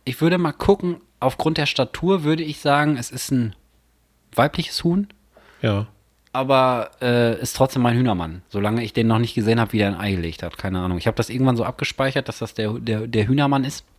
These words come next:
Speaker 2: Ja, weil, weil nicht,
Speaker 1: Und,
Speaker 2: dass du
Speaker 1: äh,
Speaker 2: dich jetzt so anfreundest, das ist ja manchmal so auf dem Bauernhof und dann zack, ne?
Speaker 1: Nee, das Ding ist ja, wir wollen den ja adoptieren. Irgendwann. Also, wir, ich überleg wirklich, also ich hab mal gelesen, Hühner und,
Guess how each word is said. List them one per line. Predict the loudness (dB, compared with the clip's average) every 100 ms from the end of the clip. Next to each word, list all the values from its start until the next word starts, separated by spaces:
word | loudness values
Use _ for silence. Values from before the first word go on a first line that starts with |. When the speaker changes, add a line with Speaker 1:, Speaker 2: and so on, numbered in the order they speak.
| _ _ _
Speaker 2:
Ja, | -4 2
weil, | 4 4 0 -10 -18 _
weil | 2 4
nicht, | 6
Speaker 1:
Und, | 4
Speaker 2:
dass | 4
du |
Speaker 1:
äh, | 2
Speaker 2:
dich | 2
jetzt | 2 0
so | 0
anfreundest, | 0 0 0 2 0 -2
das | 0
ist |
ja | 2
manchmal | 2 2 2
so |
auf | 2
dem | 0
Bauernhof | 0 2 2 2 0
und | 0 0
dann | 0 0 -6 -14 _ -12 -12 _ _ _ _
zack, | 0 2 4 2 0
ne? | 0 0 -2 _ _
Speaker 1:
Nee, | 2 4
das | 4 4
Ding | 4
ist | 4
ja, | 4
wir | 4
wollen | 4 4
den | 4
ja | 4
adoptieren. | 2 0 2 2 2 -2 -16 _ _
Irgendwann. | 0 0 -2 -6 -10 _
Also, | -2 2 2 -2 _
wir, | -4 -4 -8
ich | -6 0
überleg | 4 6 4 2 2
wirklich, | 0 -2 -4
also | -2 -2 -2
ich | -2
hab | 0
mal | 0
gelesen, | 2 2 4
Hühner | 4 4 2
und, | 0 0